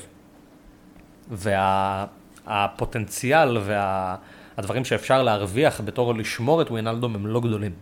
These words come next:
לצערנו. עם כמה שהוא שחקן מדהים, והוא לגמרי וורד קלאס, ואני באמת חושב שהוא יעשה טוב לברסה,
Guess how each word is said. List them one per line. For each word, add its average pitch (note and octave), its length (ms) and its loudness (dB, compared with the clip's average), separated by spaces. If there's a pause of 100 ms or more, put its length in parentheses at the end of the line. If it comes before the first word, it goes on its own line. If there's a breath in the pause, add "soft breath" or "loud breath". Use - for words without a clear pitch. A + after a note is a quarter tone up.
(220)
לצערנו. F#2+ 480 -2 (520 loud breath)
עם G#2 100 -6
כמה A#2+ 200 4
שהוא B2 120 -2
שחקן A#2+ 340 -2
מדהים, B2 400 0
והוא G2+ 280 -4
לגמרי F#2+ 600 2
וורד A#2 320 2
קלאס, C#3 420 2
ואני G2+ 200 0 (200)
באמת G2+ 240 0
חושב A2 220 -6
שהוא A#2 140 -4
יעשה A2 200 -2
טוב C3+ 260 2
לברסה, G#2 400 0